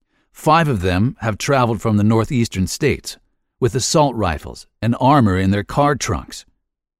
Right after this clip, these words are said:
Another, a young psycho who calls himself Zoom Nat,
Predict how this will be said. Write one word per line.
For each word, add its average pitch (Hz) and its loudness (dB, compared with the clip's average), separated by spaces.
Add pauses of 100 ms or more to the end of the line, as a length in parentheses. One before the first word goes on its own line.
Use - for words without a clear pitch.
(460)
Another, 131 2 (220)
a 113 0
young 120 2
psycho 113 -2 (140)
who 123 -8
calls 123 0
himself 110 0 (120)
Zoom 117 2
Nat, 76 -6